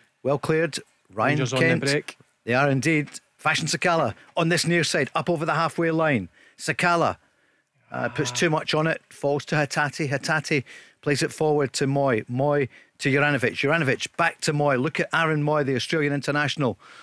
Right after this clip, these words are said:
Speaker 1: Looking confident. Bundled off the ball there. Not much in it, but it's gonna be a free kick to Celtic. So the captain taking the sting out there for Rangers. John, twenty minutes to go. Is it Giakoumakis time? Oh, I can see Lundstrom's having a,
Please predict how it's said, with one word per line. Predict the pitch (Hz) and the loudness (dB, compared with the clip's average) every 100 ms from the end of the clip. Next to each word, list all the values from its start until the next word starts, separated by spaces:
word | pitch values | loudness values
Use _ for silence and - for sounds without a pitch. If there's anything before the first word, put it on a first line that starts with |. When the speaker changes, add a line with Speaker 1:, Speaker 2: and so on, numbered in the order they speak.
| - _ - | -20 _ -4
Speaker 1:
Looking | 143 - 160 143 | -4 -2 -2 -2
confident. | - 156 - 160 156 - - _ _ _ - - - | -2 -4 -2 -4 -4 -8 -20 _ _ _ -20 -16 -4
Bundled | 143 127 107 | -2 0 0
off | 107 - | -2 -4
the | 110 | -2
ball | 127 131 | 0 0
there. | 165 190 - | 0 -2 -4
Not | 127 | -6
much | 113 110 214 | -4 -2 0
in | 233 | 0
it, | |
but | - | -2
it's | 135 | -4
gonna | 180 139 | 0 0
be | |
a | 123 | 0
free | - 143 127 - - | 0 -2 -2 -8 -4
kick | 160 - - _ _ _ - | -2 -2 -8 _ _ _ -6
to | |
Celtic. | 127 143 127 123 - | -2 0 0 -2 -6
So | - 123 113 - - | -2 0 -2 -6 -8
the | |
captain | - 139 131 127 | -2 0 0 -2
taking | 139 123 117 | -2 -2 0
the | |
sting | 110 - 123 98 _ _ _ _ - | 0 2 0 0 _ _ _ _ -6
out | 123 | -6
there | - 120 | -2 -4
for | 113 - 113 104 | -4 -2 0 0
Rangers. | 127 165 185 180 - - - - - _ _ _ _ _ _ | 0 0 0 0 -2 -8 -16 -20 -20 _ _ _ _ _ _
John, | - 165 202 185 | -2 2 2 0
twenty | - 208 202 | 0 0 2
minutes | 190 190 - | 2 0 0
to | 156 | 0
go. | 185 202 - - | 2 0 -2 -4
Is | 156 | -2
it | 175 139 | -2 -2
Giakoumakis | 185 185 175 180 170 | -2 0 0 0 -2
time? | - 185 180 | 0 0 2
Oh, | 170 | 0
I | |
can | 147 135 | 0 -2
see | 185 | 0
Lundstrom's | 143 190 - 156 123 | 0 0 0 -2 -2
having | 147 147 139 | 0 0 2
a, | 135 120 | 2 0